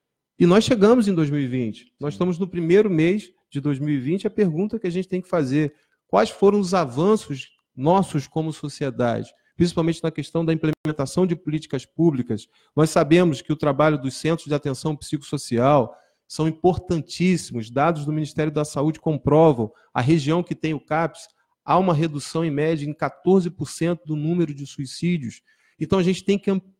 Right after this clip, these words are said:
Speaker 1: ampliar essa questão do capes, contratar mais profissionais, é, a questão salarial também desses profissionais que fazem um trabalho belíssimo no campo da saúde pública. A gente acompanha o,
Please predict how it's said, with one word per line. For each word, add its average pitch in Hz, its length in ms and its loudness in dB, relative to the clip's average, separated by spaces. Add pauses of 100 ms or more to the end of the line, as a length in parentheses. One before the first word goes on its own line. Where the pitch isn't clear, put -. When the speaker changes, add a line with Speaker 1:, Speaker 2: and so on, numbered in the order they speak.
Speaker 1:
ampliar 175 800 0
essa 139 180 -6
questão 147 320 -10
do 135 80 -10
capes, 143 480 -2 (280)
contratar 160 640 0
mais 156 300 0
profissionais, 143 840 -2 (320)
é, 131 720 0
a 143 100 -2
questão 180 300 -2
salarial 165 500 4
também 160 280 -2
desses 160 220 -2
profissionais 160 440 -4
que - 80 -20
fazem 160 240 -6
um 165 60 -8
trabalho 156 340 -2
belíssimo 151 720 -2
no 151 120 -6
campo 175 340 -6
da 143 100 -4
saúde 139 380 -6
pública. 139 640 -2 (400)
A 120 100 -2
gente 170 240 0
acompanha 160 440 -2
o, 147 80 -8